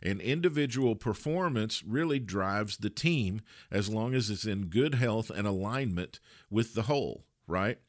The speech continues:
So here are the ten characteristics that I would tell you I would look for as far as making an elite performing team. Number one, and this goes with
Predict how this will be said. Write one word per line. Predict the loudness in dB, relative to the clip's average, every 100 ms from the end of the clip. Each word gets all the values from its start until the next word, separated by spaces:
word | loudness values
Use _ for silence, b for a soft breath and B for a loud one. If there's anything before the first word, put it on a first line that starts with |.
| B B
So | -2 4 6
here | 6 6 4
are | 4 4
the | 2
ten | 2 4 4 4 0
characteristics | 2 2 2 0 4 4 2 0 -2 -8 B B B
that | 0
I | 2 4
would | 2 2
tell | 4 4
you | 4 4
I | 4 2
would | 2
look | 2 0 -2
for | -4 -4 -2 -6 B B B -2
as | 0
far | 2 2 4
as | 2
making | 2 2 2 0 0
an | 0 0
elite | 0 0 0 -4 -14 -4
performing | -2 -2 -2 -2
team. | -2 -2 -2 -4 -12 B B B
Number | 0 2 2 2
one, | 2 0 -2 -6 -8
and | -4
this | -2 0
goes | 2 4 2
with | 0